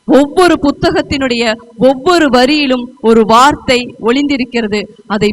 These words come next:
புரிந்து கொள்ள நீங்கள் தேடித்தான் ஆக வேண்டும். அப்படிப்பட்ட வாசிப்பு தான் ரொம்ப அழகா இவ்வளோ பெரிய குழுக்களை கொண்டு வந்து சேர்த்திருக்கு. ஆனா இங்க என்னை எல்லோரும் அறியப்படுவது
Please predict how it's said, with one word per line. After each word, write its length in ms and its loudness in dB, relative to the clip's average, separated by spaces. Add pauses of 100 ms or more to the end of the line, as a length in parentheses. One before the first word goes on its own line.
(120)
புரிந்து 420 2
கொள்ள 240 2 (220)
நீங்கள் 360 -10
தேடித்தான் 600 -6
ஆக 200 -4
வேண்டும். 360 -10 (320)
அப்படிப்பட்ட 580 -8 (360)
வாசிப்பு 560 -2
தான் 240 -2 (360)
ரொம்ப 400 -6 (100)
அழகா 480 2 (1000)
இவ்வளோ 220 -2 (140)
பெரிய 220 0 (120)
குழுக்களை 380 0
கொண்டு 260 -4
வந்து 200 -2
சேர்த்திருக்கு. 500 -6 (640)
ஆனா 140 -2 (180)
இங்க 180 -2 (920)
என்னை 220 -2
எல்லோரும் 520 0
அறியப்படுவது 680 0